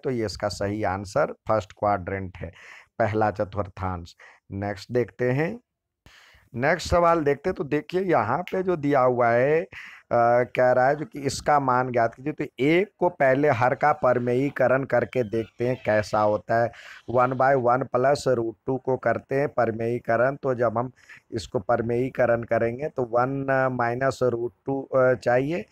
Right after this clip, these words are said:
और वन माइनस रूट टू, तो सॉल्व करेंगे तो ये, तो ये हो जाएगा वन माइनस, अ, रूट टू और, अ, नीचे में हो जाएगा वन का स्क्वायर वन माइनस, अ, टू,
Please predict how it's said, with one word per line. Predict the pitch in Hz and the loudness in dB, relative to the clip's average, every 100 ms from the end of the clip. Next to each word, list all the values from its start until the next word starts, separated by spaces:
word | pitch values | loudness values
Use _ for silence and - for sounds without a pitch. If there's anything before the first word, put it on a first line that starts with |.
| - - _ | -20 -20 _
और | 139 202 | -2 -2
वन | 151 135 131 | 2 2 2
माइनस | 127 123 147 170 139 | 0 -2 -2 -2 0
रूट | 120 110 107 _ | 0 -2 -8 _
टू, | 110 107 _ _ _ - | -10 -10 _ _ _ -8
तो | 151 | -8
सॉल्व | - 113 113 113 | -2 0 0 0
करेंगे | 120 113 117 139 | -2 -2 -2 -6
तो | 139 131 | -6 -4
ये, | 120 123 | -2 -2
तो | 131 131 | -2 -2
ये | 123 | 0
हो | 120 120 | 0 2
जाएगा | 120 120 123 | 0 2 0
वन | 120 123 | 0 -2
माइनस, | 127 123 131 131 - 135 | -2 -4 -2 -4 -2 0
अ, | 123 123 123 | 2 4 4
रूट | 123 151 185 _ | 2 -2 -6 _
टू | 151 139 135 - - _ _ - | -2 -2 -4 -12 -20 _ _ 0
और, | 156 180 196 | 2 4 4
अ, | 185 160 143 | 4 4 4
नीचे | 127 131 123 156 151 | 2 -4 -2 0 0
में | 151 | 2
हो | 143 135 | 2 2
जाएगा | 135 131 131 143 156 190 - _ _ _ | 2 2 2 2 2 0 -6 _ _ _
वन | 110 131 | 0 0
का | 127 127 127 | 2 2 2
स्क्वायर | - 123 123 | 2 0 2
वन | 123 156 208 165 | 0 0 -2 -2
माइनस, | 135 123 143 160 - - | 0 0 0 -2 -4 -4
अ, | 135 131 127 131 135 - 139 123 _ - | 2 4 4 4 2 -2 -16 -20 _ -6
टू, | 139 | -4